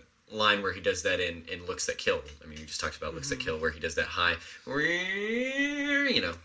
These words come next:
Speaker 1: he
Speaker 2: Yeah.
Speaker 1: does, he's, he's
Speaker 2: Yeah, yeah,
Speaker 1: probably,
Speaker 2: yeah, yeah,
Speaker 1: he's
Speaker 2: yeah.
Speaker 1: probably pulling it back, maybe. Or he could be going from low and then just releasing
Speaker 2: Mm-hmm.
Speaker 1: it. But, um, that's a thing that's really common in hair metal. Van Halen does that all the time.
Speaker 2: Yeah.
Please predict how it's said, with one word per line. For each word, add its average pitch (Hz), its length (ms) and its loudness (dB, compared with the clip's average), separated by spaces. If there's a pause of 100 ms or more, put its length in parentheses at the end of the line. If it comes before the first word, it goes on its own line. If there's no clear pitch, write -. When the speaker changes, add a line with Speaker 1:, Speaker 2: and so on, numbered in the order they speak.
(160)
Speaker 1:
he - 100 -6
Speaker 2:
Yeah. - 80 6
Speaker 1:
does, - 160 2 (380)
he's, 466 220 4 (280)
he's - 160 0
Speaker 2:
Yeah, 185 60 8
yeah, 190 240 10
Speaker 1:
probably, 175 240 12
Speaker 2:
yeah, 175 100 10
yeah, 165 160 12
Speaker 1:
he's 160 100 8
Speaker 2:
yeah. 170 80 10
Speaker 1:
probably - 260 10
pulling 117 300 0
it - 140 -4
back, 107 360 8
maybe. 73 360 -6 (600)
Or 117 140 6
he 104 60 2
could 113 220 0
be 101 80 -8
going 85 300 -2
from 80 380 -8
low 82 280 0
and 76 120 -10
then 73 80 -12
just 73 220 -8
releasing 73 320 -6
Speaker 2:
Mm-hmm. - 300 -4
Speaker 1:
it. 90 260 4
But, 90 60 2
um, 82 360 2 (460)
that's 120 180 8
a 135 60 6
thing 110 260 6
that's 92 180 0
really 90 160 2
common 80 300 2
in 76 80 -4
hair 76 180 -6
metal. 71 260 -8 (100)
Van 87 180 6
Halen 78 240 -2
does 73 140 -6
that 71 100 -8
all 69 100 -8
the 71 80 -16
time. 69 320 -10
Speaker 2:
Yeah. - 160 0